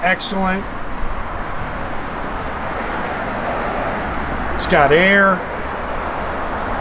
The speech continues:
I love the little visor on it. All new glass. Yeah, Nardi's Rod and Custom.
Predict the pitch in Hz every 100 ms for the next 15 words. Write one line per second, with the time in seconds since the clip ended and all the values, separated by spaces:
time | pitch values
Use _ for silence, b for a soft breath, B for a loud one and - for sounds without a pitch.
0 | - - - - - - - - - -
1 | - - - - - - - - - -
2 | 107 131 170 196 170 180 185 - 165 175
3 | 185 185 185 180 180 185 180 - - -
4 | 156 180 214 214 208 170 185 185 190 190
5 | 196 - - - - - - - 160 139
6 | 151 170 180 180 - 180 175 165 160 -
7 | 175 - 185 175